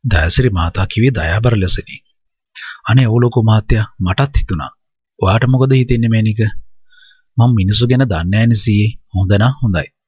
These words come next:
"කවුරුවත් හොඳයි කියන නිසා මිනිස්සු හොඳයි කියලා හිතන්න එපා මැනික.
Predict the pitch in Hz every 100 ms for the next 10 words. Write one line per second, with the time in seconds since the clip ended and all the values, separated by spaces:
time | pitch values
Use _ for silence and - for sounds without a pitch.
0 | _ _ _ _ _ _ - _ - -
1 | 87 98 135 - 90 98 101 110 113 104
2 | 104 135 98 95 - 135 110 104 107 123
3 | 123 107 98 104 113 123 113 107 107